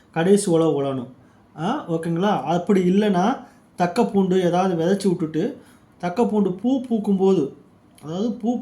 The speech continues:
பூத்துறக்கூடாது, அந்த பூ பூக்குற சமயத்துல அப்படியே மடக்கி உழணும். ஏன்னா பூ பூத்து காய் காய்ச்சிச்சுன்னா அதுல உள்ள சத்துக்கள் எல்லாமே அந்த காய்க்கு போயிடும். அதனால தான் வந்து பூ பூக்கும்போது அதை மடக்கி உழுதுட்டோம்னா அந்த சத்துல உள்ள தலைச்சத்து, மணிச்சத்து எல்லாமே நிறைய சத்துக்கள் வந்து தக்கப்பூண்டுல உண்டு,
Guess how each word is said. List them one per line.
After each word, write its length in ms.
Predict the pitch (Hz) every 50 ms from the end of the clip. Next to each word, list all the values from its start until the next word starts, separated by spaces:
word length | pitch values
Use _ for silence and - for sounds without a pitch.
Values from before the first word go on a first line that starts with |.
| - -
பூத்துறக்கூடாது, 440 | 233 233 - 202 202 175 170 160 156
அந்த 140 | 151 151
பூ 240 | 147 - - 233 240
பூக்குற 340 | 233 - 233 233 233 240 226
சமயத்துல 680 | 202 - 196 185 202 220 220 202 196 196 208 254 320 - - - - - - _
அப்படியே 380 | - 160 160 196 202 220 202 170
மடக்கி 280 | 160 175 190 185 208
உழணும். 320 | 170 147 143 139 135 117 - - - - - - _ _ _
ஏன்னா 180 | 190 214 196
பூ 200 | - 247 262 247
பூத்து 280 | 254 240 233 - 233 202
காய் 340 | - 190 180 202 240 247 -
காய்ச்சிச்சுன்னா 560 | 202 190 185 185 190 175 - - 151 165 208
அதுல 220 | 220 190 180 180 175
உள்ள 180 | 175 202 233
சத்துக்கள் 480 | 226 - 180 165 - - 214 202 208 190
எல்லாமே 400 | 180 180 180 180 180 180 208 233
அந்த 200 | 214 190 175 175
காய்க்கு 440 | - - 160 170 185 190 185 185 160
போயிடும். 300 | - 143 123 117 - - - - _ _ - _ _ _ _ _
அதனால 400 | 147 165 190 214 226 220 220 226
தான் 140 | 233 226
வந்து 260 | 208 185 190 190 240 240
பூ 240 | - - 247 269
பூக்கும்போது 520 | 247 - 247 240 - 226 208 196 202 208 226
அதை 360 | 302 330 269 202 185 170 170
மடக்கி 320 | 170 170 208 208 - 226
உழுதுட்டோம்னா 380 | 190 175 180 180 175 170 160 156
அந்த 260 | 180 240 233 202 185 180
சத்துல 440 | - 170 165 - - 226 214 208 196
உள்ள 380 | 180 180 180 185 196 269 294 - - - - - _ -
தலைச்சத்து, 480 | 180 190 202 196 202 196 196 - 202
மணிச்சத்து 600 | 190 170 175 185 196 196 196 180 - - - 190
எல்லாமே 480 | 175 156 170 196 220 233 247 247 240 247
நிறைய 440 | 226 180 156 160 185 226 240 254 226 -
சத்துக்கள் 320 | 190 180 - 208 202 196
வந்து 260 | 190 175 180 226 226 -
தக்கப்பூண்டுல 460 | 196 - - 190 180 175 165 151 143
உண்டு, 420 | 139 131 131 135 135 170 254 -